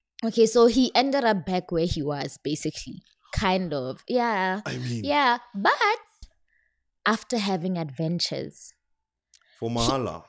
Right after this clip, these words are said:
Speaker 1: For
Speaker 2: <laughs>
Speaker 1: Mahala. But,
Speaker 2: Bruh.
Speaker 1: but in the end, was it really for Mahala? I mean, when you go on vacation, right?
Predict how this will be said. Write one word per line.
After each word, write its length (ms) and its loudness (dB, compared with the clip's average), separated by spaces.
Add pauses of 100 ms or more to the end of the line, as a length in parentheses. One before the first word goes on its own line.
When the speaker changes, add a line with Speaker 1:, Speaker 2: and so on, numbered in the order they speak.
Speaker 1:
For 240 4
Speaker 2:
<laughs> 100 -2
Speaker 1:
Mahala. 760 2
But, 180 6
Speaker 2:
Bruh. 160 -6
Speaker 1:
but 160 0 (240)
in 140 6 (100)
the 200 10
end, 280 4
was 200 4
it 120 -2
really 240 2
for 160 -6
Mahala? 480 -2 (300)
I 60 0
mean, 420 4 (600)
when 260 6
you 140 6
go 500 8
on 280 6
vacation, 680 0 (180)
right? 340 -4